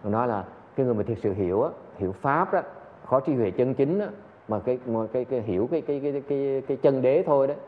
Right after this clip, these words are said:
chỉ tới trình độ cửu định thôi đó, if they only at ninth level samadhi, at least, then they say, "No,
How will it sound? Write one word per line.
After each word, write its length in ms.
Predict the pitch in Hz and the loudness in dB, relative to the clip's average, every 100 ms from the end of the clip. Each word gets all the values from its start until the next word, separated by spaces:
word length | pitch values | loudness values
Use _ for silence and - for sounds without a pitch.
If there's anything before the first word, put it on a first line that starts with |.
| - | -6
chỉ 120 | 117 117 | -2 2
tới 140 | 180 185 | 4 4
trình 200 | 123 104 | 2 2
độ 240 | 92 92 - | 2 0 2
cửu 220 | 117 202 | 4 6
định 240 | 123 101 | 4 2
thôi 180 | 113 123 | 0 0
đó, 80 | 135 - - | 0 -6 -6
if 100 | 110 | -2
they 100 | 117 | 2
only 280 | 113 135 190 | 2 2 0
at 180 | 113 113 | -2 -2
ninth 400 | 107 120 190 185 | 0 0 0 2
level 300 | 147 151 143 | 2 2 0
samadhi, 600 | - 113 107 110 113 92 - - _ _ _ _ _ - - - | 0 -2 -2 -2 -4 -6 -10 -20 _ _ _ _ _ -20 -20 -12
at 100 | 95 | -4
least, 240 | 95 190 104 - - - - | 0 0 -2 -14 -20 -16 -4
then 120 | 117 | 0
they 100 | 117 | 0
say, 180 | 117 107 - - | 0 -4 -8 -4
"No, 340 | 113 113 92 | 0 0 -2